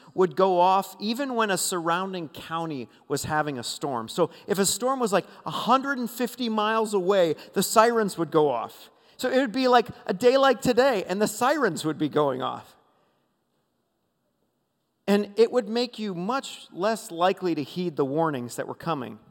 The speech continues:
But this particular siren that went off, it was nighttime. And we heard the sirens, and we're like, "Oh, here we go again." But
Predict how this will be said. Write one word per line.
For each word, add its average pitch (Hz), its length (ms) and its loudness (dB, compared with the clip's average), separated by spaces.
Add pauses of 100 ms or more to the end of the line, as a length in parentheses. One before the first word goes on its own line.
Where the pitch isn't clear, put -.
(800)
But 190 160 -2
this 302 220 0
particular 220 640 -2
siren 139 580 -2 (260)
that 147 140 -2
went 151 180 -4
off, 147 200 -2
it 170 80 -6
was 175 180 0
nighttime. 175 680 -4 (1160)
And 190 120 0
we 208 100 4
heard 285 300 0
the 294 80 -6
sirens, 170 540 2
and 160 80 -12
we're 120 80 -10
like, 117 120 -14
"Oh, - 460 -10
here 76 140 -8
we - 120 -14
go 69 180 -6
again." 120 360 -10
But 214 220 2